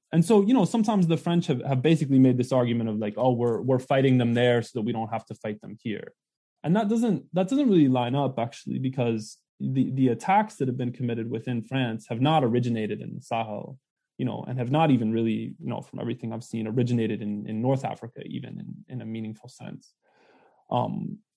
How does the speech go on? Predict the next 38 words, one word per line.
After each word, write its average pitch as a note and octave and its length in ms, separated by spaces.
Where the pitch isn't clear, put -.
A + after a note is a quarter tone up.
so, G3 460
and E3+ 100
I F3 80
think, G#3+ 300
too, G#3+ 260
then F3 220
there's D3+ 200
been D#3 600
a C#3 100
kind D3 300
of, B2+ 240
um, B2 760
you D3+ 100
know, B2 140
self-perpetuating C3+ 1080
logic A#2 560
to A2+ 120
the, G#2 380
to A#2 100
the G#2+ 100
mission. A2 400
And A#2 100
I A2+ 80
think B2 240
that - 160
the, - 140
the B2+ 120
French C#3+ 380
have A#2+ 120
very B2+ 220
much, B2 500
you F3 60
know, F3 120
and C#3 100
they C#3+ 60
have, D3 360
they C#3 140
have, B2+ 320